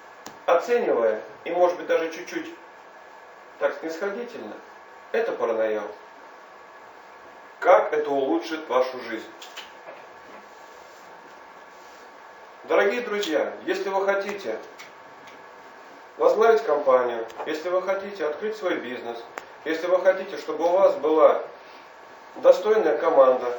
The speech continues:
которая вас слушала, развивайте себе паранояльность. И кикер. Кикер — это короткий девиз, какая-то мотивационная фраза. Кикер.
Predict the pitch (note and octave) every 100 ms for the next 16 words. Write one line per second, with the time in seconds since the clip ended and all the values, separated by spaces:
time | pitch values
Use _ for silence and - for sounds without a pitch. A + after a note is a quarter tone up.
0 | - C#3+ D3+ C#3+ C3+ C3 - G#3+ - -
1 | - - - - - - - - - -
2 | - D#3 E3 G3 A3+ - - D3 C#3+ C3+
3 | B2+ B2 A2 G#2 - - - - - -
4 | - - - - - - - - - -
5 | - - - E3 F3 - - E3+ E3+ B2+
6 | A2+ A2 - - - - - - A3+ -
7 | C3+ - - - - - - - D3+ -
8 | - - - - - - - - - -
9 | - - D#3 E3+ F3 - C#3 - D#3 F3+
10 | - - C4+ E3 F3 C#3+ C#3 C#3 C3 C3
11 | D3+ D#3+ D#3 D3 C#3+ D3+ C#3+ - - -
12 | - - - - - - - F4 F4 A2+